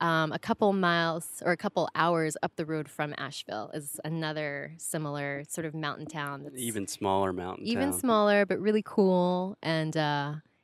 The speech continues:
Speaker 1: even more, uh, hipster, hippie-esque, I think,
Speaker 2: Yeah.
Speaker 1: but really charming and beautiful.
Speaker 2: Yeah.
Speaker 1: And, um, and the last place I'll recommend is Washington, D C.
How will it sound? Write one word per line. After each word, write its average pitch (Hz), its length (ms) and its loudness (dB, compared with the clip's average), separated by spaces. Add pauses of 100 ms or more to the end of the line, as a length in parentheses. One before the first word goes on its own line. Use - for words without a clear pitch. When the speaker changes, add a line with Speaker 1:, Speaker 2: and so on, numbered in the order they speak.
(220)
Speaker 1:
even 208 260 4
more, 170 440 6
uh, 151 320 2 (380)
hipster, 202 760 2
hippie-esque, 190 760 -2
I 240 80 -2
think, 349 340 0
Speaker 2:
Yeah. 214 140 0
Speaker 1:
but 185 180 4
really 240 200 4
charming 185 460 4
and 170 80 -2
beautiful. 160 500 -2 (640)
Speaker 2:
Yeah. 185 160 4
Speaker 1:
And, 180 240 0
um, 170 440 2
and 196 100 2
the 185 60 0
last 202 280 2
place 240 200 -2
I'll 196 80 0
recommend 170 720 -2
is 156 600 -4
Washington, 185 520 0
D 165 100 -2
C. 170 420 -2